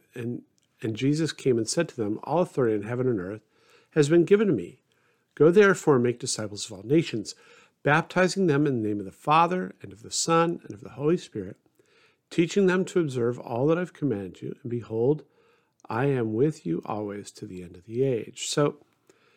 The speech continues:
this is really amazing, this passage. So it's the culmination of three and a half years of walking with Jesus. They've been through crucif-, crucifixion, resurrection. They're about to see his ascension.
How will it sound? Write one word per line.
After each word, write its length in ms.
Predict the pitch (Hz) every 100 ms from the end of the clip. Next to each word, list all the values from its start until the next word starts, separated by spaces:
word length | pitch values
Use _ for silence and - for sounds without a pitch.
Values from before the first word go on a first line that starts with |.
| _ _ _ _ -
this 280 | 196 196
is 140 | 208 135
really 360 | 117 113 101
amazing, 540 | 87 92 95 104 95 98
this 160 | -
passage. 500 | - 139 131 127 -
So 180 | - 127
it's 160 | 123 -
the 120 | 135
culmination 1080 | - - 170 165 127 117 107 - 110 107 107 _ _ _ _ _
of 380 | - 95 104 101 - -
three 180 | 156
and 80 | 151
a 40 | 117
half 300 | 120 113 120
years 300 | 107 107 104
of 160 | 90
walking 580 | 104 117 120 - 120 101
with 220 | 90 80
Jesus. 720 | - 143 131 127 127 117 - - _ _ _ _ _
They've 140 | - 117
been 160 | 117
through 200 | 113 127
crucif-, 760 | - - 131 - - - - -
crucifixion, 800 | - 123 - - 170 - - 156
resurrection. 760 | 117 110 101 127 139 - 143
They're 100 | 123
about 240 | 104 104 92
to 80 | -
see 220 | - 120
his 160 | 101 98
ascension. 680 | - - 151 147 156 143